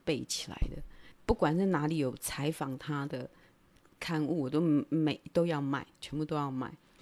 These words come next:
那后来我就发现，哎，原来，原来那个夏宇就是李格弟，然后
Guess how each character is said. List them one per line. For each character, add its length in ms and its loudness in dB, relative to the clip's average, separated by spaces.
那 160 4
后 200 0
来 100 4
我 60 2
就 80 2
发 100 2
现， 80 4
哎， 120 2
原 220 6
来， 160 4
原 200 4
来 220 -2
那 140 0
个 240 2
夏 180 0
宇 120 4
就 80 4
是 80 6
李 160 -2
格 240 0
弟， 260 -4
然 100 -6
后 60 -8